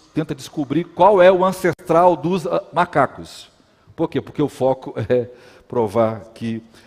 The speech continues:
os macacos são ancestrais humanos e não existe, irmãos, nada mais vergonhoso e não há nenhuma farsa mais horrível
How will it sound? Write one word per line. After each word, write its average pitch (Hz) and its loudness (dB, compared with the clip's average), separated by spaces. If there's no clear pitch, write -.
os 113 -14
macacos 113 -4
são 123 -8
ancestrais 107 -6
humanos 120 -8
e 175 -6
não 170 -4
existe, 151 -6
irmãos, 98 -10
nada 151 0
mais 131 -2
vergonhoso 107 -6
e 127 -6
não 139 -4
há 143 2
nenhuma 143 -6
farsa - -8
mais 107 -6
horrível 104 -6